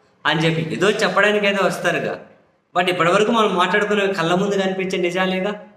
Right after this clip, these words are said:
ఆయన ఎంపీ టికెట్ కోసం ఆశపడింది నిజం, అనకాపల్లిలో రెండుకు తీసుకుంది నిజం, ఇల్లు ఖాళీ చేసింది నిజం, "ఎంపీ టికెట్ మనకే" అని చెప్పుకొని తిరిగింది నిజం,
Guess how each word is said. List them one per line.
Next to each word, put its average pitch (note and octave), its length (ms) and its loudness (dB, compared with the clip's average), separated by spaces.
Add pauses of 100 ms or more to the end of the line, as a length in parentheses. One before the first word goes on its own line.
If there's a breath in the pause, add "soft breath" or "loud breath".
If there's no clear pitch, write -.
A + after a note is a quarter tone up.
(720)
ఆయన C#3 180 4
ఎంపీ B2+ 340 0
టికెట్ D#3 300 -2
కోసం D3+ 280 -4
ఆశపడింది D3+ 460 -4
నిజం, E3 260 -2 (380)
అనకాపల్లిలో C#3 640 0
రెండుకు C3+ 260 -2
తీసుకుంది D#3+ 320 -4
నిజం, D#3+ 420 -4 (200)
ఇల్లు A#2+ 180 -2
ఖాళీ D3+ 360 0
చేసింది D#3+ 200 -4
నిజం, D#3+ 420 -2 (240)
"ఎంపీ C#3 240 0
టికెట్ D3+ 280 -2
మనకే" C#3 360 -2
అని C#3 160 -2
చెప్పుకొని C3+ 320 -4
తిరిగింది D#3 420 -2
నిజం, E3+ 420 -4